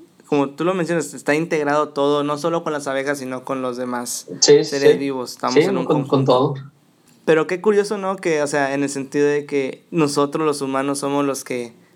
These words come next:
Speaker 1: tratan de, o sea, somos como que los jefes de todo lo que está alrededor de, de los seres vivos. O sea, nosotros controlamos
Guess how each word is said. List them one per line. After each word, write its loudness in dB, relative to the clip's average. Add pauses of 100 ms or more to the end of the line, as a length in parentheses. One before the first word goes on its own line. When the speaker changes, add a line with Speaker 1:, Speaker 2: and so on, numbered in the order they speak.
(180)
Speaker 1:
tratan -2
de, -2 (560)
o 0
sea, 4
somos 0
como 0
que 0
los -4
jefes 0
de 0
todo 0
lo 0
que -10
está -4
alrededor -2
de, -8 (300)
de -2
los -8
seres -4
vivos. -10 (340)
O -4
sea, 4
nosotros -6
controlamos -2